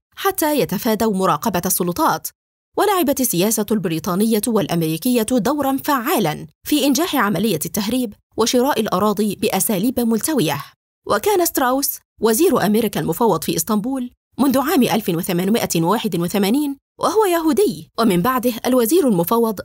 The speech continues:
سالمون هيرش، وهو يهودي أيضا. قد توسط لدى سعيد باشا، أحد كبار المسؤولين في الحكومة العثمانية، بالسماح لليهود بتمديد زيارتهم للأراضي المقدسة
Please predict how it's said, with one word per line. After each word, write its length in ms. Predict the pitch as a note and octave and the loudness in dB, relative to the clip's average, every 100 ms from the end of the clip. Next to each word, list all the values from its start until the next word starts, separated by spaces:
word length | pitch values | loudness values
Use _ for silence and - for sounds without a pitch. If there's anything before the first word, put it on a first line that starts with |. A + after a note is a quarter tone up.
| - | -8
سالمون 460 | - F4 E4 C#4+ A#3+ | -2 2 2 2 2
هيرش، 440 | C#4 E3 D3+ - - _ | 0 0 -2 -6 -12 _
وهو 340 | G3 F#3+ C4+ C#4+ | -2 0 2 2
يهودي 580 | C4 C4 B3 D#4+ F4+ D4+ B3 | 0 0 0 2 2 0 0
أيضا. 340 | G#3 F3 - - _ _ | -2 -6 -10 -20 _ _
قد 100 | - | -2
توسط 440 | F#4+ E4+ A#4 D#4+ C#4 | 0 2 2 0 0
لدى 280 | G#3 E3+ D#3+ | 0 0 0
سعيد 380 | F#3+ F3+ G#3 | -2 -2 -2
باشا، 360 | G#3 C4 A#3+ A#3 - _ - | -2 -2 -4 -6 -12 _ -4
أحد 260 | - D4 | 0 0
كبار 360 | D4 C4+ D#4 C4+ | 0 0 2 2
المسؤولين 600 | E3 D#3+ - F#3 B3+ E3 | 2 0 0 0 0 0
في 80 | - | -4
الحكومة 400 | F3 F3 A#3 D#3+ | -4 0 0 0
العثمانية، 640 | D#3+ F3 A3 G3 C4+ C4+ B3 _ _ - | -2 -2 0 0 0 -2 -6 _ _ -4
بالسماح 500 | D4+ - D4 F#4 C4 | 0 2 2 2 0
لليهود 520 | F#3 D#3+ E3+ A#3+ A3+ | 0 0 -2 -2 0
بتمديد 520 | A#3 F3 C4+ A#3 F4+ | -2 0 0 2 2
زيارتهم 640 | A#3 F#3 D#3 G#3+ A#3+ A#3 G#3 | 2 0 0 0 0 0 0
للأراضي 420 | D3+ F3+ G3+ F3 | 0 0 0 0
المقدسة 600 | D3+ D#3 G3+ C4 C4 | -4 -2 -2 -2 -4